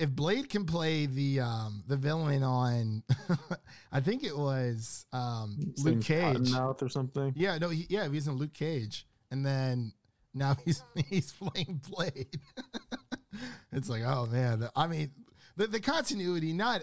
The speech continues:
Speaker 1: like the, not everything needs to be so airtight to the point where it's just, oh well,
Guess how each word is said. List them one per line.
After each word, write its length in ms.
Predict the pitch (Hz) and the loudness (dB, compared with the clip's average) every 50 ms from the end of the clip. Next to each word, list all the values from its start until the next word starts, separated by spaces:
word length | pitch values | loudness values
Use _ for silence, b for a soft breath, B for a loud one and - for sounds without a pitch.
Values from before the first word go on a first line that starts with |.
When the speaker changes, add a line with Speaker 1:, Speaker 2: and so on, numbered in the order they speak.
| - - | -6 -6
Speaker 1:
like 240 | 175 180 175 147 - - - - - - - _ _ _ - - | -4 -4 -4 -4 -6 -10 -16 -20 -20 -20 -20 _ _ _ -14 -8
the, 140 | - 185 196 - - - - _ - | -6 -6 -6 -6 -12 -20 -20 _ -6
not 200 | 190 220 240 240 | -4 -2 -2 0
everything 320 | 202 190 180 170 165 151 | 0 0 0 0 0 2
needs 200 | 143 143 135 131 | 2 2 0 0
to 60 | - 175 | -2 -2
be 120 | 131 127 | -2 -2
so 360 | 113 - - - 131 123 117 - | -2 -2 -2 0 0 -2 -2 -2
airtight 640 | 107 117 117 107 98 - - 113 113 113 110 - - _ _ _ _ _ _ _ _ _ - | -4 -4 -4 -4 -6 -6 -4 -4 -4 -4 -6 -8 -12 _ _ _ _ _ _ _ _ _ -14
to 120 | - 143 | -12 -10
the 100 | 123 123 | -10 -10
point 320 | - - - 127 127 120 - | -12 -8 -6 -4 -4 -4 -6
where 460 | 117 120 120 117 113 113 117 113 104 - | -8 -8 -6 -6 -4 -4 -4 -6 -6 -8
it's 220 | 110 104 - - | -8 -6 -6 -6
just, 300 | - - 117 110 107 - - - | -6 -6 -8 -10 -10 -12 -8 -6
oh 240 | 220 247 240 214 170 | -4 -4 -4 -4 -4
well, 520 | 151 156 151 147 147 143 139 135 127 117 | -2 -2 -2 0 0 0 -2 -2 -4 -6